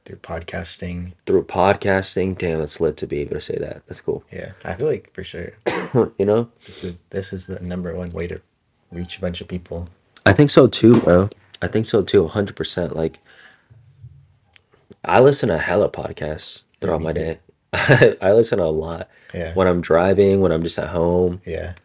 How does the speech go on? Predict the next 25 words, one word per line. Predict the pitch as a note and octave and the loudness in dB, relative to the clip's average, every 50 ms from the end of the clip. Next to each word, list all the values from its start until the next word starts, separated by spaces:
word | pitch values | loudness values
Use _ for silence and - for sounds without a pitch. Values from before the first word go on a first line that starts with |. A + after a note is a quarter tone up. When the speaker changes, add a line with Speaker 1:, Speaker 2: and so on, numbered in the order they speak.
| _ _ - | _ _ 0
Speaker 2:
When | G2 F#2 | 2 2
I'm | F2+ E2+ | 2 4
working | E2 F2+ F2+ - - E2 D2 | 4 2 2 0 -2 -4 -2
out | D#2 E2+ D#2 - | -2 -2 -4 -4
sometimes, | - F2+ E2 - E2+ E2+ E2+ E2+ E2 E2 E2 - | -6 -8 -6 -6 -4 -4 -2 -4 -4 -6 -8 -10
you | - E2+ | -8 -8
know, | E2 | -6
instead | D#2+ - - - | -6 -4 -2 0
of | F2+ F2 | 0 0
listening | F2+ E2+ - F2 E2 E2 | 0 -2 -4 -4 -4 -4
to | D#2+ | -4
music, | D#2 D#2 D#2+ E2 D#2 F2+ E2+ D#2+ - | -4 -4 -4 -4 -2 -2 -2 -2 -2
I'll | D#2+ | -6
just | D#2 E2 D#2+ - - _ | -8 -8 -12 -14 -16 _
put | - - | -10 -8
on | F2 E2 | -8 -8
a | D#2+ | -8
podcast. | D#2 - E2+ D#2 D#2 - E2+ E2+ E2+ - - | -8 -10 -12 -10 -10 -8 -8 -8 -8 -10 -12
Speaker 1:
Yeah, | G#2 F#2+ | -10 -10
me | F2 F2+ F#2+ | -8 -8 -8
too. | F#2 - F#2 F#2 E2 E2 F2 E2+ _ _ - | -8 -8 -8 -6 -6 -8 -10 -14 _ _ -6
Speaker 2:
Yeah. | - | -2
Speaker 1:
Sometimes | - E3 D#3 D#3+ D#3 C#3 B2 B2 | -2 0 0 0 -2 -4 -6 -6
you're | B2+ A2+ | -6 -8
just, | G2 F#2+ | -8 -8